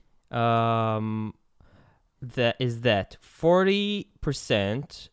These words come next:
uh, from deaths and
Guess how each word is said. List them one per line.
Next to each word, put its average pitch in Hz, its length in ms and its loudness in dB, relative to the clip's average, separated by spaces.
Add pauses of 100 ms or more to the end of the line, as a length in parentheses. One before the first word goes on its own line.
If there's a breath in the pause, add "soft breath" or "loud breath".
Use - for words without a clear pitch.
(120)
uh, 107 420 -4 (100)
from 113 680 -4 (240)
deaths - 640 -4 (920)
and 117 540 0